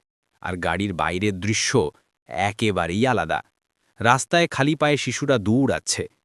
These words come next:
তাদের শরীরে ছেঁড়া কাপড়, মুখ ধুলো আর ঘামে মাখা। তারা হাত পেতে গাড়ির দিকে ছুটছে। কেউ গাড়ির জানালায় টোকা দিচ্ছে,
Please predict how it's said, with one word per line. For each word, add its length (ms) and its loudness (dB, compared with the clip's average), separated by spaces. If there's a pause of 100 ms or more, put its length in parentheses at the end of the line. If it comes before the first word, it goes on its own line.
(280)
তাদের 200 2
শরীরে 440 2
ছেঁড়া 340 0
কাপড়, 520 4 (480)
মুখ 300 6
ধুলো 380 4
আর 180 4
ঘামে 400 2
মাখা। 440 0 (500)
তারা 160 2
হাত 260 2 (100)
পেতে 240 2
গাড়ির 380 0
দিকে 200 -2
ছুটছে। 480 -6 (580)
কেউ 160 4
গাড়ির 300 4
জানালায় 400 2
টোকা 260 0
দিচ্ছে, 380 -2